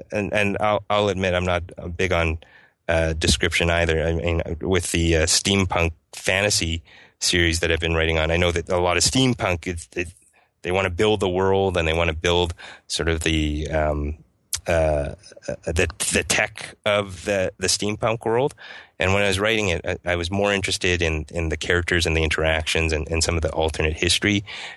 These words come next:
And, and when I, when I sort of delved into the description of the, the steampunk world, I just tried to find the shortest way to, to get through it so that I could give people a taste of the world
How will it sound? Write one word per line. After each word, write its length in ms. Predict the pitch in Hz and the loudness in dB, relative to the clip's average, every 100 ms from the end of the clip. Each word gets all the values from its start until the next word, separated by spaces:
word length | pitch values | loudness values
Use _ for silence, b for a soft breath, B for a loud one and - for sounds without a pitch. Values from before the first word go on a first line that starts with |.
| - | -4
And, 500 | 90 90 87 85 82 _ - - - - | 0 2 2 2 0 _ -10 -10 -8 -2
and 400 | 98 98 90 87 - _ | 0 0 -2 -6 -12 _
when 300 | 92 101 98 | -4 0 2
I, 140 | 92 92 - | 2 0 -4
when 240 | 50 95 | -4 0
I 120 | 90 87 | 2 2
sort 240 | - 98 85 | 2 4 4
of 40 | |
delved 320 | 95 95 90 | 4 2 2
into 220 | 92 92 87 | 0 0 -2
the 80 | |
description 560 | 82 82 - 87 - 87 | -2 -4 -2 -2 -2 0
of 180 | 80 80 | 0 0
the, 220 | 80 80 - | -2 -2 -2
the 80 | |
steampunk 680 | 82 - 98 95 90 90 80 | -2 0 0 0 0 -2 -2
world, 400 | 98 98 90 82 - B B B | 0 2 2 2 -2 B B B
I 60 | - | 0
just 180 | - | 2
tried 200 | - 107 | 2 0
to 60 | 98 | -2
find 320 | - 92 92 | 0 0 0
the 80 | 85 | 0
shortest 960 | - - - - 107 101 95 - - - | -2 -4 -4 0 2 2 0 -2 -4 -6
way 560 | 85 90 92 90 87 | -2 2 4 2 0
to, 240 | 85 85 80 | -2 -4 -6
to 180 | - 85 | -6 -4
get 200 | 85 - | -2 -2
through 240 | - 95 | -2 0
it 140 | 87 | 0
so 100 | - | -2
that 160 | 85 82 | -2 -2
I 80 | 82 | -2
could 200 | 82 80 | -2 -2
give 200 | 85 80 | -2 -2
people 280 | 90 82 80 | -4 0 0
a 60 | |
taste 400 | - - 117 123 | 0 0 2 2
of 200 | 113 117 | 0 -2
the 100 | - | -4
world 380 | 113 120 123 131 | 0 2 2 0